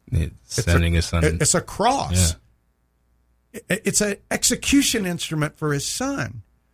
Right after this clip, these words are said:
Speaker 2: But that's Mount Zion. It's not our death. It's his son's death for us. And so the, the, the whole idea of what he's contrasting here is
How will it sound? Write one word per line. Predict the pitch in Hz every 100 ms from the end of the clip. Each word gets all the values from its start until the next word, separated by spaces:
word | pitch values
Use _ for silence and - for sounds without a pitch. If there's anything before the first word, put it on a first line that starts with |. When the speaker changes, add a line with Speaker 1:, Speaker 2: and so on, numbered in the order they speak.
| _ _ _ -
Speaker 2:
But | 151
that's | 233 247 247 196
Mount | 185 175
Zion. | 117 202 277 269 113 98 107 _ _ _ _
It's | 165 -
not | 175 240 - -
our | 151 170 285
death. | 226 143 123 156 -
It's | 160 -
his | 160
son's | - - 262 294 143
death | 123 113 107
for | - 220 - -
us. | 95 - - _ _ _ _
And | 170 165
so | 214 170 147 - _ _ _ _ -
the, | 165
the, | 151 160 -
the | 156
whole | 139 240 262 254
idea | 190 156 160 214 156
of | 123 -
what | 170
he's | 156
contrasting | - 175 185 185 143 123 - 131 117
here | 120 113
is | 110 107